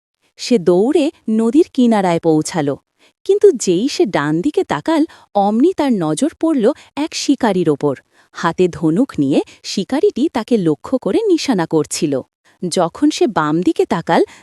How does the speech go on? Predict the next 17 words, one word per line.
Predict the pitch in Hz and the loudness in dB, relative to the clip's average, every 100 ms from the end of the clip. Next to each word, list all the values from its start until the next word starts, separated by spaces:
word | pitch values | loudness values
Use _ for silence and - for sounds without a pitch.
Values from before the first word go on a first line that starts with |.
| - | -2
দেখল | 185 220 - 359 | 0 0 0 -4
একটি | 262 - 320 | -4 0 0
ভয়ঙ্কর | 214 - 170 226 311 330 262 | 0 -2 2 4 4 2 0
বাঘ | 165 220 277 - - - | -2 -2 -4 -8 -20 -12
ঝোপের | 175 - 180 - 262 - | -8 -2 0 2 0 0
আড়ালে | 160 165 254 | -2 0 2
লুকিয়ে | 330 233 - 262 190 | 2 0 0 0 2
আছে | 147 - 180 139 - - - | 0 -4 -4 -4 -6 -14 -2
এবং | 175 160 226 - | 0 2 0 0
তার | 180 165 | -2 0
ওপর | 190 247 | 0 0
ঝাঁপিয়ে | 190 - 165 151 - | -2 -4 -6 -4 -2
পড়ার | 339 185 170 160 | 0 0 0 0
জন্য | 170 165 359 | 0 0 0
প্রস্তুত। | 311 214 - 156 135 - _ _ - - - | 0 -2 -2 -4 -4 -8 _ _ -20 -20 -12
সে | - 339 | -2 -2
যখন | 349 349 370 | 0 0 -2